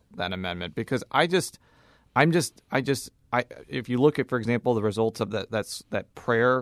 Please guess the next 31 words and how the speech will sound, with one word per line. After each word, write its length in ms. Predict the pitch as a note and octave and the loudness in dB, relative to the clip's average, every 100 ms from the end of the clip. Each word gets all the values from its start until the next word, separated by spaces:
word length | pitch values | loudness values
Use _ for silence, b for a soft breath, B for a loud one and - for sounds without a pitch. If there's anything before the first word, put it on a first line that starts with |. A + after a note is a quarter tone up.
| - | -2
amendment, 580 | B2+ A#2+ B2 B2 B2+ - b b - | 0 0 0 0 -2 -4 b b -4
and 140 | C3 | -2
we 100 | B2+ | 0
just 220 | A#2 C#3+ | -2 -4
think 220 | - C#3 A#2+ | -2 -2 0
about 180 | A#2 | 0
how 160 | G#2+ A2 | 0 -2
socially 480 | - B2 A#2+ G#2 G#2+ | 0 0 0 -2 -2
conservative 760 | G#2+ G2+ - A#2 A#2 G#2 G2 F#2+ | -2 -4 2 2 2 -2 -2 -2
a 60 | |
lot 400 | G#2 G2+ G2 G2 - | 0 2 2 0 -4
of 140 | F#2+ | -6
Missouri 580 | G2 F#2+ C3 D3 A2+ G2+ | -6 -4 -2 -2 -2 -2
is, 380 | F2+ F2 F2+ - b b b b b | -4 -4 -10 -18 b b b b b
I, 140 | B2+ C#3+ C#3 | -2 0 0
I 120 | D#3 | 2
just 200 | F3 A#2+ | 0 0
wonder 400 | B2+ C#3+ C3+ B2+ | 2 4 4 2
whether 340 | A2 A#2+ A#2 | 4 4 6
if 100 | A2+ | 4
a 60 | A2+ | 2
vote 240 | G#2 A2 | 2 2
was 120 | A2+ - | 2 -2
taken 320 | A2+ A2 G#2+ | -4 -2 -4
in 40 | |
two 140 | G#2 A2 | -4 -4
thousand 340 | G#2+ G#2 G#2 | -2 -2 -4
fourteen 380 | A2+ A2+ - B2 | -4 -4 -2 -4
or 40 | A2 | -2
even 200 | G#2+ G2 | -4 -8
sixteen, 720 | - C3+ - - F#2 G2+ | -4 -6 -4 -8 -6 -6